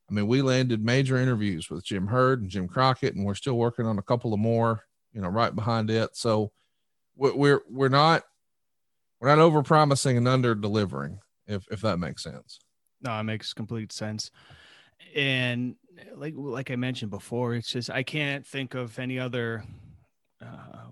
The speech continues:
Speaker 2: website, whether it be Patreon or whatever else, that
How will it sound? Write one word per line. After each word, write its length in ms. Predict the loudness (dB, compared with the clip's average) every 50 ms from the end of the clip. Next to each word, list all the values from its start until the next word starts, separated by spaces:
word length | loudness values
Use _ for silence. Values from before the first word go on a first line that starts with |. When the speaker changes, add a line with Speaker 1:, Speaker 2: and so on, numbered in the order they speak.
| -12 -8
Speaker 2:
website, 640 | -6 -6 -6 -6 -8 -4 -2 -2 0 0 -2 -4 -8 _
whether 480 | _ -16 -10 -8 -6 -4 -4 -4 -4 -6
it 80 | -6 -6
be 240 | -6 -6 -4 -6 -6
Patreon 920 | -8 -6 -6 -6 -6 -6 -6 -6 -4 -4 -4 -4 -4 -4 -6 -6 -6 -8 -10 -12 -10
or 380 | -10 -8 -8 -8 -8 -10 -10 -14 -18 _ _
whatever 460 | _ -8 -6 -4 -4 -4 -4 -4 -6 -6
else, 360 | -6 -6 -6 -6 -10 -14 -14 -14 -12 -6
that 280 | -4 -2 -2 -2 -4